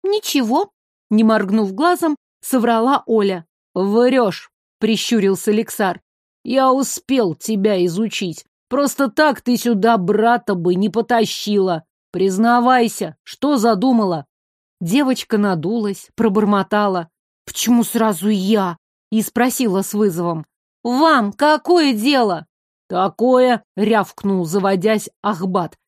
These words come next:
«Я га-, <clears throat> натаскался и наубирался за месяц. Хватит!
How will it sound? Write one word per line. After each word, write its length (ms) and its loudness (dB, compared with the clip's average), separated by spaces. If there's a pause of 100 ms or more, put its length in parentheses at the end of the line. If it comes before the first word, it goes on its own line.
(400)
«Я 360 2
га-, 340 2
<clears throat> 800 -4
натаскался 1120 2
и 260 0
наубирался 840 2
за 180 0
месяц. 420 -4
Хватит! 640 0